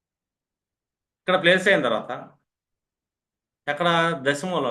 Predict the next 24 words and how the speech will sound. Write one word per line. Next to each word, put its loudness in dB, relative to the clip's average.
లగ్నాత్ -4
ప్లేస్ -8
అయిన -10
తర్వాత -18
అతని 2
నుంచి 0
వ్యయ 6
స్థానంలోకి 0
ఇతని 2
జన్మ 4
కారణం 2
వెళ్ళింది. -6
చతుర్థది 0
కదా, -2
జలతత్వం 0
కదా, -6
శుక్ర -2
రాశిలో 4
ఉన్న 2
గ్రహాలు 4
అతని 0
లైఫ్ని 2
లీడ్ 4
చేస్తాయి. -4